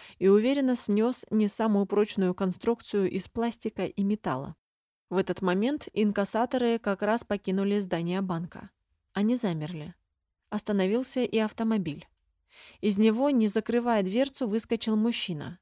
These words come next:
Он подходил для преступления еще меньше, чем его машина.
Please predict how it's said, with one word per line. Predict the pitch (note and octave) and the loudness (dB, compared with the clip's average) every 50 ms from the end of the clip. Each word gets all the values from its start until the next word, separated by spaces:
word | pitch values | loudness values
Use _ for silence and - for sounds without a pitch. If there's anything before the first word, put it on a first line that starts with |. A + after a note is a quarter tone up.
| _ _ _ _ _ _ _ _ _ _ _ _ | _ _ _ _ _ _ _ _ _ _ _ _
Он | - C#4 C#4 | -2 0 2
подходил | C4 C4 - - - B3 A3 B3+ C4 B3+ | 2 0 -2 0 0 0 2 2 2 2
для | G#3+ G#3+ G#3+ G#3 | 2 2 2 2
преступления | G#3 G3 A3 - - A3+ G#3+ A3+ A3+ A#3+ A#3+ A#3 A3+ A3 A3 | 2 0 -2 0 -2 -4 -2 0 2 2 4 4 4 4 4
еще | G#3+ G#3 A3 G#3+ - A#3+ | 2 2 0 0 0 0
меньше, | A3+ A3+ A3 G#3+ G3+ - - F3+ | 2 4 4 4 2 2 0 -2
чем | - - G#3 F#3+ G3 | -2 0 0 2 2
его | G3 G3+ F#3+ G3 G3+ | 2 2 2 2 0
машина. | G3 G3 G#3+ G#3+ - - E3 D#3 C#3 B2 F#3+ F#3 | 0 0 0 -2 -2 -4 -6 -6 -8 -10 -12 -14